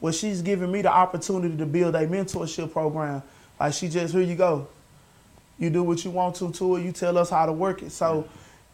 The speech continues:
Speaker 1: she sees a lot of the work that I do into, in the community or whatnot. So she was just like, "Hey, man, we finna work on getting you pardoned."
Speaker 2: Nice.
Speaker 1: And I'm like, "Damn, for real? Is
Speaker 2: Yeah.
Speaker 1: that good like that?"
Speaker 2: Yeah, yeah,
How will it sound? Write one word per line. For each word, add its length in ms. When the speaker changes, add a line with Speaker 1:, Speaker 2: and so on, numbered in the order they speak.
Speaker 1:
she 240
sees 380
a 40
lot 220
of 60
the 60
work 240
that 120
I 100
do 220
into, 220
in 160
the 60
community 420
or 80
whatnot. 420
So 160
she 180
was 180
just 200
like, 200
"Hey, 200
man, 160
we 100
finna 220
work 200
on 160
getting 200
you 100
pardoned." 460
Speaker 2:
Nice. 340
Speaker 1:
And 100
I'm 140
like, 280
"Damn, 260
for 140
real? 320
Is 80
Speaker 2:
Yeah. 140
Speaker 1:
that 100
good 240
like 220
that?" 380
Speaker 2:
Yeah, 60
yeah, 160